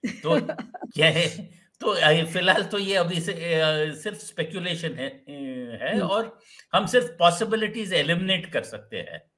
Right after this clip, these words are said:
Speaker 2: हम्म।
Speaker 1: तो, अ, तो जब हम पॉसिबिलिटीज एलिमिनेट करते हैं, तो, अ, तो एक तो साफ है कि उनको रेजिग्नेशन देने के लिए, लिए किसी ने कहा नहीं।
Speaker 2: हम्म।
Speaker 1: उन्होंने खुद दिया।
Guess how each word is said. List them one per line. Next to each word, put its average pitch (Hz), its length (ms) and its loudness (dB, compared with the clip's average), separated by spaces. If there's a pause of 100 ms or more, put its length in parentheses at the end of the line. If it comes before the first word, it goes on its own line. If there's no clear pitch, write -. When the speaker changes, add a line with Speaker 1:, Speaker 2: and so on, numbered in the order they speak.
(480)
Speaker 2:
हम्म। 190 200 0
Speaker 1:
तो, 180 180 -6 (380)
अ, - 40 -14 (460)
तो 185 80 -8
जब 165 300 -2
हम 165 520 -4 (280)
पॉसिबिलिटीज 180 600 -2
एलिमिनेट 160 460 0
करते 113 300 -4
हैं, 85 400 -12 (460)
तो, 208 80 -4
अ, 190 840 -8
तो 202 380 -4 (600)
एक 175 200 -4
तो 185 80 -2
साफ 180 360 4
है 185 100 4
कि 165 460 -8 (240)
उनको 170 320 2
रेजिग्नेशन 175 640 2
देने 160 280 0
के 170 120 -6
लिए, 156 320 -8
लिए 156 160 -6
किसी 156 280 -10
ने 147 100 -6
कहा 107 300 -6
नहीं। 85 300 -10 (680)
Speaker 2:
हम्म। 175 260 -2
Speaker 1:
उन्होंने 170 380 -2
खुद - 360 -10 (200)
दिया। 92 520 -10